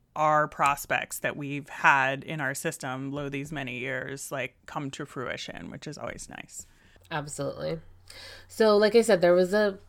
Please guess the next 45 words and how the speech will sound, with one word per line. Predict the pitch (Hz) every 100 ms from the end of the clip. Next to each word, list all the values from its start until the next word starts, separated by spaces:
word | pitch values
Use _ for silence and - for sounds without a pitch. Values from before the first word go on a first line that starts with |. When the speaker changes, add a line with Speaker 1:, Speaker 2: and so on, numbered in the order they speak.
| - -
Speaker 2:
a | 214
good | 208 269 233
bit | 233 220
of, | 196 185 170
um, | - 170 160 156 156 156 - -
news | 190 190 180 175 165
that | 170 147
happened | 160 175 160
throughout | 175 160
the | 156
weekend, | 180 185 170 160 156 156
and | - 175 170 170
one | 196
of | 208
the |
big | 196 233
things | 233 226 214
were, | 196 196 190 185 - -
was | 262 226 196 180
that | 180 175
N | 190 214
H | 214
L | 208
players | 190 180 170 175 175 - - - - -
were | 180 -
on | 175
a | 170 160
Zoom | 160 185 196
conference | - 165 156 202 208
call | - 247 247
to | 247 202
talk | 196 180
to | 185
reporters | 175 165 175 165 165 160
about | - 160 156 151
what's | 160 151 -
going | 160 151
on | 151 147
with | 151
the | 160
N | 151
H | 151 160
L | 147
right | 147 139
now. | 143 135 143 170